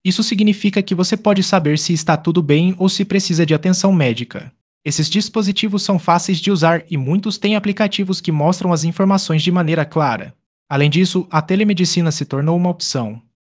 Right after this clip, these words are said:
Agora, você pode falar com um médico sem sair de casa. Isso é ótimo para quem tem dificuldade em se locomover. A tecnologia realmente trouxe conforto e segurança para a vida dos idosos. Tendências futuras e inovações em gadgets de saúde. O futuro parece promissor para os gadgets de saúde.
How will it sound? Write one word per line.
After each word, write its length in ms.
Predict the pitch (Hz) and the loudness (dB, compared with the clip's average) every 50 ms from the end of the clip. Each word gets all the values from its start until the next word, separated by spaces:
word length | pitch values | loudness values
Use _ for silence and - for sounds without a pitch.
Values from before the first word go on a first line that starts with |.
| _ _ | _ _
Agora, 500 | - 156 131 131 135 135 131 117 - _ _ - | -10 -8 -2 0 0 0 0 -2 -8 _ _ -8
você 180 | 139 - 185 | -6 -6 -6
pode 260 | 180 - 190 185 180 | -4 -2 -4 -4 -4
falar 300 | 180 - 196 180 156 147 | -4 -4 -2 -2 -2 -2
com 140 | 147 - 170 | -2 -4 -6
um 40 | 170 | -6
médico 380 | 165 147 139 139 - - 185 185 | -4 -4 -4 -4 -6 -6 -8 -6
sem 160 | - 185 175 | -4 -4 -6
sair 300 | - 196 190 175 175 180 | -4 -4 -4 -2 -4 -4
de 100 | 156 160 | -4 -6
casa. 560 | 156 - - 139 123 117 110 110 107 113 - _ _ _ _ _ _ - | -6 -2 -2 -2 -2 -2 -6 -10 -14 -18 -18 _ _ _ _ _ _ -4
Isso 220 | 190 185 - - | -4 -2 0 2
é 80 | 240 220 | 2 2
ótimo 320 | 147 131 - - 165 170 | 2 2 0 0 -2 0
para 180 | - 175 165 175 | 0 0 -2 -2
quem 200 | 175 - 190 208 | 0 0 0 0
tem 200 | 202 - 180 165 | 0 0 -2 0
dificuldade 680 | 151 151 - 185 180 - 190 170 143 143 151 147 170 | 0 -2 -4 -4 -2 -2 -2 0 2 0 0 2 0
em 20 | 185 | 0
se 160 | 180 - 185 | 0 0 0
locomover. 720 | 180 190 196 196 190 180 170 139 139 123 110 101 - - _ _ _ _ _ - | 0 0 0 0 0 0 0 0 -2 -2 -4 -6 -8 -12 _ _ _ _ _ -10
A 80 | - 127 | -6 -2
tecnologia 580 | - 160 156 - 233 226 220 214 185 180 190 175 | -2 0 0 2 2 2 2 2 2 2 2 2
realmente 560 | 143 - 208 220 220 185 175 170 175 - 190 | 2 2 0 2 2 2 2 0 0 -2 -2
trouxe 420 | - - 151 160 190 190 - - | -2 0 0 0 0 0 -2 -4
conforto 680 | 190 - - 180 185 - - 165 147 143 147 - 190 165 - | -6 -4 -2 -2 -2 -2 0 0 0 0 -2 -4 -6 -6 -4
e 80 | 175 | -4
segurança 600 | 165 - - 202 175 196 185 170 170 165 - 180 | -4 -2 -2 0 0 2 2 2 2 0 0 -2
para 180 | 160 - 175 180 | -2 -2 -2 -2
a 40 | 160 | -2
vida 260 | 127 151 180 180 175 | 0 0 0 0 0
dos 160 | 151 165 151 | 0 0 -2
idosos. 720 | 165 143 147 139 127 110 107 - - - - - - _ _ _ _ _ _ - | -2 0 0 0 0 0 -2 -6 -10 -12 -12 -14 -14 _ _ _ _ _ _ -8
Tendências 480 | 139 139 127 135 151 156 - 175 160 | -6 -2 -2 -2 -2 -2 -4 -6 -6
futuras 460 | - - 190 185 - 180 170 170 151 | -6 -8 -8 -6 -4 -4 -4 -2 -2
e 60 | 160 180 | 0 0
inovações 640 | 190 202 196 196 190 180 151 - - 165 160 139 156 | 0 0 0 0 0 -2 -2 -2 -2 -4 -2 -2 0
em 100 | 180 190 | 0 0
gadgets 400 | 175 175 139 127 156 156 160 156 | 0 0 -2 -2 -4 -4 -4 -6
de 140 | - 151 147 | -6 -6 -6
saúde. 420 | - - 185 180 175 185 156 185 | -4 -2 0 0 0 0 0 -2
O 40 | 180 | -4
futuro 340 | - - 185 - 185 185 196 | -4 -4 -4 -4 -4 -4 -2
parece 400 | - 196 165 147 151 156 - 160 | -2 0 0 0 0 -2 -4 -4
promissor 480 | - 180 180 180 165 - - 180 190 | -4 -2 -2 -2 -2 -2 -2 -2 -2
para 180 | 190 - 185 185 | 0 -2 -2 -2
os 80 | 175 | -2
gadgets 440 | 151 147 170 151 135 151 165 160 170 | -2 -4 -4 -2 -2 -2 -4 -4 -4
de 100 | 143 151 | -6 -6
saúde. 640 | 151 - 185 180 175 143 117 110 101 - 107 113 120 | -6 -4 -2 -2 -2 -2 -4 -4 -6 -10 -14 -16 -18